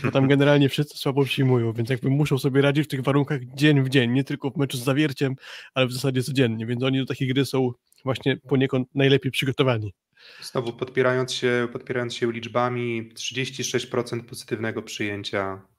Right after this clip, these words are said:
Speaker 2: Nysy i to jest najgorszy wynik w lidze, dziesięć procent błędów i to jest, y, drugi najgorszy wynik po,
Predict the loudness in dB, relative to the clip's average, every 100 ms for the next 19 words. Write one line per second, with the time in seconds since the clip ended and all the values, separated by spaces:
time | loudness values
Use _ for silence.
0 | -16 -10 -8 -6 -10 -12 -14 -6 -6 -4
1 | -4 -4 -4 -4 -6 -8 -12 -10 -2 0
2 | 0 -2 -20 _ _ -2 0 0 0 -2
3 | -2 -2 0 2 4 4 2 0 -4 -2
4 | 0 -2 -6 -4 -2 -2 -2 -6 -2 -2
5 | 0 -2 -4 -4 -4 -6 -4 -6 -8 -10
6 | -6 -6 -6